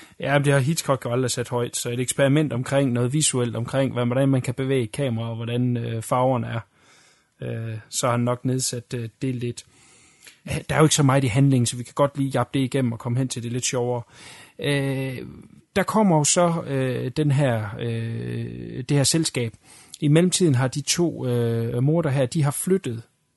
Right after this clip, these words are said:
middagsselskabet ind for bordet, som, som hushjælpen har, øh, havde dækket op, så har de simpelthen flyttet duer og tallerkener og stearinlys og maden og det hele oven på den her skænk, simpelthen fordi det kunne være ekstra sjovt at holde det der på.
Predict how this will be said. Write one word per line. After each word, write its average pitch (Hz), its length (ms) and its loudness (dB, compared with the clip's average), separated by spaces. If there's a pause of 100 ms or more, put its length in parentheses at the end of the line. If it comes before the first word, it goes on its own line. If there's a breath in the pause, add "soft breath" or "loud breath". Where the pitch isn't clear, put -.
(260)
middagsselskabet 139 840 0
ind 156 120 0
for 151 120 -2
bordet, 147 420 -2
som, 120 160 -2
som 131 180 -2
hushjælpen 131 600 -2
har, 107 280 -4 (640 soft breath)
øh, 113 240 -4
havde 131 160 0
dækket 135 300 0
op, 143 140 2
så - 80 0
har 165 40 2
de 156 60 -2
simpelthen 151 300 2
flyttet 135 480 -2
duer 165 320 2
og 117 380 0
tallerkener 143 460 0
og 117 380 -2 (1040)
stearinlys 135 480 2
og 127 60 2
maden 131 220 4
og 117 60 -2
det 120 80 -2
hele 139 220 0 (460 soft breath)
oven 175 160 2
på 165 120 -2
den 151 140 6
her 151 100 4
skænk, - 460 -2 (360)
simpelthen 135 280 4
fordi 147 180 -2
det 135 120 -2
kunne 143 120 -2
være 139 140 -2
ekstra - 260 -4
sjovt 143 340 2
at 117 60 -2
holde 143 240 4
det 135 120 0
der 127 140 0
på. 123 260 -4